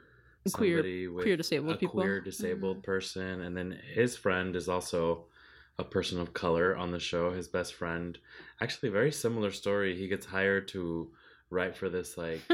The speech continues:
Speaker 1: <laughs>
Speaker 2: it's called Egg Woke.
Speaker 1: He's an,
Speaker 2: It's
Speaker 1: he's an intern
Speaker 2: he's
Speaker 1: for
Speaker 2: an
Speaker 1: them, right?
Speaker 2: intern at this, like, internet, uh,
Speaker 1: Website
Speaker 2: uh, like,
Speaker 1: thing.
Speaker 2: a, opinion article website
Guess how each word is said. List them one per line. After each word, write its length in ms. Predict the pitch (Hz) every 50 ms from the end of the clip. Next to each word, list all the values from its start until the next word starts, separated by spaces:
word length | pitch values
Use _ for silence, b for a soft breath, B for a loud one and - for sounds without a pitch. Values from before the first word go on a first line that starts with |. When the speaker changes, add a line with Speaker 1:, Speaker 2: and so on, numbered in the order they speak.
| 330 - -
Speaker 1:
<laughs> 260 | - - - - -
Speaker 2:
it's 140 | 220 220 -
called 200 | 233 220 208 226 190 185
Egg 180 | 202 214 - 117
Woke. 460 | 120 127 131 131 139 139 - - - -
Speaker 1:
He's 160 | - 196 208
an, 60 | 208
Speaker 2:
It's 80 | 190 185
Speaker 1:
he's 160 | 208 220 202
an 100 | 214 190 -
intern 640 | - 190 185 190 - - 185 165 165 160 165 185 190
Speaker 2:
he's 120 | 113 107
Speaker 1:
for 60 | 107
Speaker 2:
an 60 | 117 -
Speaker 1:
them, 160 | - 117 117
right? 80 | 110
Speaker 2:
intern 240 | - 131 120 117 117
at 260 | - 98 101 95 -
this, 240 | - 98 95 - -
like, 340 | 95 90 90 85 - - - - - - _
internet, 840 | - 107 104 101 101 104 101 98 98 98 95 95 - - - - - - - _ b b b b b b b b b _ _ _ -
uh, 40 | 202
Speaker 1:
Website 600 | 196 185 180 180 175 175 175 185 170 165 165 165 - - - -
Speaker 2:
uh, 80 | 101 104
like, 220 | 98 98 95 -
Speaker 1:
thing. 340 | 180 175 - - 165 175 175
Speaker 2:
a, 60 | -
opinion 500 | 104 - - - 107 101 104 104 101 101
article 500 | 76 85 92 92 95 87 - 95 90 87
website 640 | 85 87 87 85 - - - 92 87 82 82 73